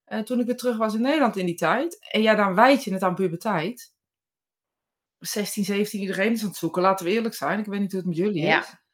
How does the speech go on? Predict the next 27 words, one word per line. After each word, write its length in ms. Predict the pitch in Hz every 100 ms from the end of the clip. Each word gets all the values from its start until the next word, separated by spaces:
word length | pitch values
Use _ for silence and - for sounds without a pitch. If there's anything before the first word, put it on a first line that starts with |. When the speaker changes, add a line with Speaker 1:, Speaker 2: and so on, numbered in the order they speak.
| _ _ _ _ _ _ _ _
Speaker 1:
Ehm, 760 | 220 214 214 208 208 202 196 196 -
maar 520 | - 226 233 226 - 196
weet 180 | 254
je, 100 | 247
die, 220 | 214 247 -
dat 220 | 226 226
zoeken 580 | - 294 294 269 254 226
en 160 | 220
dat, 300 | 208 202 - 226
dat 240 | 208 208
gevoel 440 | - 202 247 254
van 220 | 226 240 220
die 140 | 220
vinden, 300 | 277 277 254
dat 160 | 233 226
had 160 | 247
ik 100 | 233
dus, 300 | 208 202 -
ja, 160 | - 240
op 80 | -
een 180 | 247 247
of 60 |
andere 140 | 226 208
manier 140 | 208 208
wel 140 | 214
daar 200 | 185 190
gevonden. 340 | 233 185 151